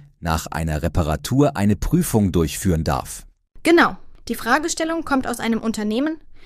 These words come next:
Speaker 2: mit einer Abteilung für die Wartung und die Reparatur elektrischer Geräte. Dort führen Mitarbeiter, die zwar eine technische,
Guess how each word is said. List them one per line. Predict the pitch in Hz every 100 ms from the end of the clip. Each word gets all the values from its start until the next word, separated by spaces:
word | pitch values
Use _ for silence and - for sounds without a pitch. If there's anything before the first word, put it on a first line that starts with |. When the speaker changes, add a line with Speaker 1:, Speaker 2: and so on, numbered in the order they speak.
| -
Speaker 2:
mit | - 220
einer | 226 226
Abteilung | 214 - 247 254 277 285
für | - - 220
die | 214
Wartung | 208 220 - 269 285 -
und | 233 220
die |
Reparatur | 208 220 220 202 208 262 294
elektrischer | 233 226 226 233 - 247
Geräte. | 262 247 208 - 202 - - - - - - -
Dort | 247 -
führen | - 240 226
Mitarbeiter, | 277 - 208 202 196 - 247 277 - - - -
die | 226
zwar | 226 -
eine | 220 208
technische, | - 269 311 302 269 262